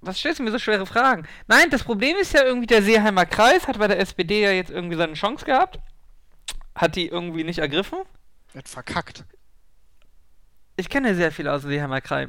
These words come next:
Speaker 1: Ich möchte nicht
Speaker 2: Ich
Speaker 1: solche
Speaker 2: weiß,
Speaker 1: Wörter,
Speaker 2: Hamburg ist ja auch die
Speaker 1: äh,
Speaker 2: Blutstätte
Speaker 1: ich möchte,
Speaker 2: dieses
Speaker 1: ich, ich
Speaker 2: Kackvolkes.
Speaker 1: möchte, ich möchte nicht
Speaker 2: Widerliche
Speaker 1: solche Wö-
Speaker 2: Volksverräter.
Speaker 1: Ich möchte <laughs> nicht solche Wörter, ähm,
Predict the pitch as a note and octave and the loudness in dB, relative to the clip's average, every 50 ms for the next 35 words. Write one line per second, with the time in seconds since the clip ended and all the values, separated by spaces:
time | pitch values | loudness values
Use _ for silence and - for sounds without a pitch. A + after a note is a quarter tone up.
0 | - A#2 - G#2 A2 A#2+ D3+ D#3+ F3+ F3+ - - F#3 F#3 F3+ - - E3+ F3+ F#3+ | -10 -16 -16 -12 -12 -12 -8 -8 -8 -8 -8 -10 -10 -12 -10 -6 -4 -2 0 0
1 | G3 E3+ D3+ D3 C#3 D3 C#3+ C3+ C3 B2+ - - - E3 D#3 D#3+ - D3+ A2+ C3+ | 0 0 0 -2 0 0 0 0 0 -2 -2 -4 -4 -4 -4 -8 -12 -12 -12 -12
2 | C3+ - - - - E3 E3+ D3 B2+ D3 E3 F3 F3+ E3+ - - F3 E3 D#3+ - | -12 -12 -10 -4 -2 -2 -2 -2 -4 -2 -2 -2 -2 -2 -6 -6 -6 -6 -6 -8
3 | - _ - - - E3+ F3+ E3 - - - F3+ - - G3 F#3 G3 - C#3 C3+ | -12 _ -12 -2 0 0 0 0 -6 -6 -6 -6 -4 -2 2 2 2 2 2 -2
4 | - - - - - - - - - - - F#3 F3 A3 A#3 C4 - A#3 G#3+ G#3 | -6 -6 -6 -6 -12 -18 -18 -20 -20 -6 -6 -2 2 2 2 2 2 0 -2 0
5 | G#3+ A3+ A3 G#3 F#3+ F#3+ F3+ F#3 F#3 E3 D3 - D#3+ D#3+ - - - - F#3 G3 | 2 2 4 8 8 8 6 6 2 0 -2 -2 -4 -6 -8 -14 -10 -8 -8 -8
6 | G3+ - - - - D#3+ C#3+ B2+ C3+ C#3 C#3 C#3+ - D#3 C3+ B2+ B2 - - - | -8 -10 -8 -4 -2 -2 -2 -2 -4 -4 -4 -2 -2 -4 -4 -4 -6 -10 -14 -20
7 | - - - F3+ F#3 F#3+ G3 G#3 G#3 - - - - F#3+ G3 F3+ F#3 G3+ C4+ - | -14 0 0 2 2 4 4 4 4 4 2 0 2 2 2 4 2 0 0 0
8 | - - E3+ F3 F3 E3+ - E3 D#3 D3+ D#3 D#3 D#3+ D#3+ - E3 D3+ D3+ C#3+ - | 0 0 2 2 2 0 -2 -4 -2 0 2 2 2 2 0 -2 -2 -2 -4 -6
9 | - - - - - - - - - _ - - D3+ D3 C#3 C#3 C3+ C3+ C3 C3+ | -14 -20 -20 -20 -20 -20 -20 -20 -20 _ -6 -2 0 2 2 0 -2 -4 -8 -12
10 | - | -14